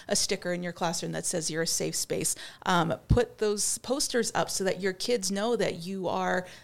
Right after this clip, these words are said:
that you are, um, someone that they can talk to or they can go to, uh, because they don't always have that affirmation."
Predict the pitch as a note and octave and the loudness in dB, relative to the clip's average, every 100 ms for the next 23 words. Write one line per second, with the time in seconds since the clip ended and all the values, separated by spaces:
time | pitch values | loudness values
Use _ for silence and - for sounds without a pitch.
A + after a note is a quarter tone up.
0 | - G3+ F3+ - - F#3+ G#3 A3 G3 F3+ | -4 4 4 4 -12 -8 0 2 4 2
1 | - F#3 E3+ E3+ D3 - F#3+ F#3 F#3 F#3 | 0 0 0 0 0 0 0 0 -2 -4
2 | F3+ G#3 G#3 F#3+ A#3 - A#3 A3+ A3 - | -6 -6 -4 -4 -4 -4 -2 0 0 0
3 | F3+ F3+ E3 - F3+ G3 A3 - F#3+ E3+ | 0 0 -4 -6 -2 0 2 0 0 0
4 | E3+ - - - F#3 F3+ G3 G3 F#3 G3 | -2 -6 -14 -2 0 0 0 0 2 2
5 | G3 F#3 F#3 F#3+ - F3 F3 E3+ D#3+ - | 0 2 0 0 -2 0 0 0 0 0
6 | D#3+ - D#3+ F3+ G3+ E3 D#3+ | -2 -4 -4 -2 0 0 -2